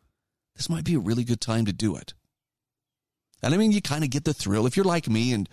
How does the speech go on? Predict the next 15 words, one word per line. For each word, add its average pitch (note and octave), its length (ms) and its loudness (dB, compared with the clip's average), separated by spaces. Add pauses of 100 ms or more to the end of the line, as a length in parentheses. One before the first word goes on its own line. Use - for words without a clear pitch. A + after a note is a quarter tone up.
(260)
you A#2 80 0
know, A2+ 100 2
part D#3 240 4
of C3+ 100 0
your B2 120 4
thrill B2+ 280 2
is, G#2 120 0
"Hey, G2+ 160 2
I A2 120 2
like D3 180 -2
to A2 60 -2
live B2 200 2
my A#2+ 160 2
life A2+ 340 0
without A#2 560 -2